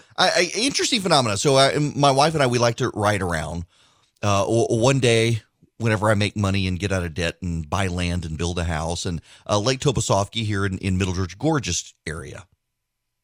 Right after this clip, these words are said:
And we drove beyond that. We went out into the rural, rural part of Bibb County, into Crawford and Peach County and, and the Lizelle area.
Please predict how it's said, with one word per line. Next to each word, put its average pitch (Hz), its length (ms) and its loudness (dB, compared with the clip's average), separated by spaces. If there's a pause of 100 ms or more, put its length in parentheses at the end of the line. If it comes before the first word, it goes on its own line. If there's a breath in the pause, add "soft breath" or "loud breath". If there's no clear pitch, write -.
(440 soft breath)
And 143 140 -2
we 165 60 0
drove 196 240 2 (300)
beyond 131 480 2
that. 95 180 0
We 113 80 0
went 131 160 0
out 123 140 4
into 104 300 0
the 104 140 -10
rural, 107 400 -2
rural 117 380 -2
part 113 260 2
of 101 60 -4
Bibb 98 180 -2
County, 107 360 2
into 92 120 -2
Crawford 101 460 -2
and 92 200 -2
Peach 101 280 -6
County 95 340 0
and, 87 140 -2
and 87 180 -4
the 95 100 -2
Lizelle 95 540 0
area. 87 400 -6